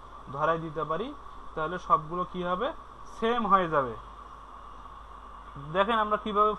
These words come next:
front ফ্যামিলিটা ধরাই দেব এখানে। এই যে আমরা যদি দেখি এখানে front ফ্যামিলিটা কি, এটা হচ্ছে যে মনসেরাট। এখানে কি আবার, এটাও হচ্ছে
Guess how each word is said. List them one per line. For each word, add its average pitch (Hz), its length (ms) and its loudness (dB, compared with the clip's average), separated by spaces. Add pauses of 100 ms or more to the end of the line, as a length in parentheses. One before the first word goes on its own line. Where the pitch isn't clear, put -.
front 190 240 8
ফ্যামিলিটা 196 340 0
ধরাই 170 280 4
দেব 175 280 -2 (440)
এখানে। 170 400 -2 (880)
এই 214 140 2
যে 202 80 6
আমরা 196 220 8
যদি 208 100 4
দেখি 190 420 0
এখানে 196 180 -2 (120)
front 190 200 6
ফ্যামিলিটা 196 360 0
কি, 202 180 -6 (460)
এটা 190 120 2
হচ্ছে 220 160 -2
যে 233 100 4
মনসেরাট। 208 720 4 (540)
এখানে 202 240 -2
কি 214 180 -2
আবার, 208 300 12 (800)
এটাও 208 260 8
হচ্ছে 214 200 4